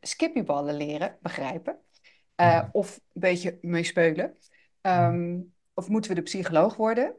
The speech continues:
Speaker 1: Die zorg horen we vaak. Gaan Dominique en ik ook samen een beetje uitpakken. Dus, ehm, laten we deze vragen en maar, eh, nog veel meer heel snel aan Dominique gaan stellen. Ehm,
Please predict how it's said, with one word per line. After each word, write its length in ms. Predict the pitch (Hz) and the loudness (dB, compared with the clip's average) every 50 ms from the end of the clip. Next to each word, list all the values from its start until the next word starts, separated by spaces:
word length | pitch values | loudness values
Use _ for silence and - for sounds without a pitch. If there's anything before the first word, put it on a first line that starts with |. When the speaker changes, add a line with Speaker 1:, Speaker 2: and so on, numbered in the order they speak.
| _ _ | _ _
Speaker 1:
Die 300 | - - 185 185 196 190 | -14 -10 -6 -6 -2 0
zorg 260 | 175 180 180 175 175 180 | 2 2 4 2 4 4
horen 240 | 190 175 151 165 | 4 4 4 4
we 80 | 160 156 | 0 4
vaak. 340 | - 202 220 294 311 - - _ | 4 4 4 4 2 -4 -12 _
Gaan 240 | - - 208 190 180 | -6 -2 -2 0 2
Dominique 400 | 180 175 175 170 165 160 - 156 | 2 2 2 0 -2 -4 -6 -8
en 60 | 160 | -8
ik 140 | 143 - - _ _ _ | -8 -10 -14 _ _ _
ook 320 | 180 190 202 202 - - _ | 8 8 8 6 -2 -12 _
samen 480 | - - 294 285 285 285 277 269 - - | 0 4 6 6 8 6 6 4 2 2
een 200 | - 240 254 247 | 4 4 4 8
beetje 280 | 247 254 254 254 - - | 6 6 6 4 2 2
uitpakken. 500 | 247 262 254 254 254 233 240 - 208 - _ _ _ - _ _ _ _ | 2 2 4 4 2 0 0 -2 -12 -18 _ _ _ -20 _ _ _ _
Dus, 460 | - 196 202 208 214 202 - - - _ | -10 -4 -2 -2 0 0 -2 -8 -6 _
ehm, 540 | - 180 185 190 190 190 185 185 185 180 180 - _ _ | -2 0 0 0 -2 -2 -4 -4 -6 -8 -8 -10 _ _
laten 380 | 190 190 196 240 294 302 - | 4 6 8 8 8 6 4
we 60 | - 202 | 2 4
deze 300 | 220 233 302 302 302 - | 6 6 8 6 4 0
vragen 560 | - 196 190 208 247 277 - - 311 - - _ | 4 6 8 8 8 6 2 -2 -6 -6 -4 _
en 200 | - 196 190 190 | -2 -2 0 2
maar, 400 | 190 185 190 190 185 185 - - | 4 6 8 8 8 6 4 2
eh, 240 | - 175 170 160 170 | 0 0 0 2 2
nog 240 | 175 175 175 170 - | 2 2 2 0 2
veel 240 | - 226 233 262 | 2 4 4 6
meer 200 | 247 208 208 226 | 4 4 2 0
heel 260 | 202 165 175 233 277 302 | 0 4 6 6 6 6
snel 420 | - - 226 214 214 208 208 - | 4 0 0 2 2 2 2 0
aan 160 | 185 185 185 | -2 -4 0
Dominique 500 | 180 190 190 190 190 196 214 208 - - - | 0 0 0 0 -2 -2 -4 -4 -6 -14 -18
gaan 240 | - - 180 175 175 | -14 -6 -6 -6 -6
stellen. 380 | 175 - 160 156 160 180 185 - - - - - - _ _ | 0 2 2 2 2 0 -6 -8 -14 -18 -20 -20 -20 _ _
Ehm, 540 | _ 175 165 165 165 170 165 165 165 165 165 | _ 0 0 2 0 0 -2 -4 -6 -8 -10